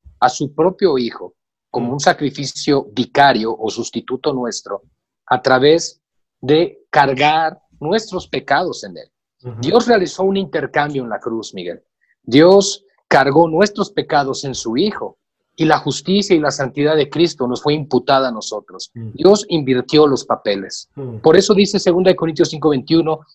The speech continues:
Speaker 1: "Al que no cometió pecado,
Speaker 2: Mm.
Speaker 1: por nosotros Dios lo hizo pecado". Fue Dios mismo el que,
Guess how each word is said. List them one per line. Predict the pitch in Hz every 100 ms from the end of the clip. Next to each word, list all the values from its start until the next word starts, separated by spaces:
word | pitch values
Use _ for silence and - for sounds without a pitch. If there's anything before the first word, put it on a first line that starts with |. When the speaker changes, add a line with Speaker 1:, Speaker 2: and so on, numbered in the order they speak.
| -
Speaker 1:
"Al | 151 160
que | 147
no | 151 233
cometió | 262 208 170 160 147
pecado, | 151 - 107 104 110 _ _
Speaker 2:
Mm. | 120
Speaker 1:
por | 113 175 160
nosotros | 160 139 - 226 226 143 127
Dios | 120 160 233 294 -
lo | 147
hizo | 127 - 117
pecado". | 113 - 92 - _ _ _ _ -
Fue | - 240
Dios | 233 254 247
mismo | 202 208 277 254 139 139 147
el | 147
que, | 147 156 156 143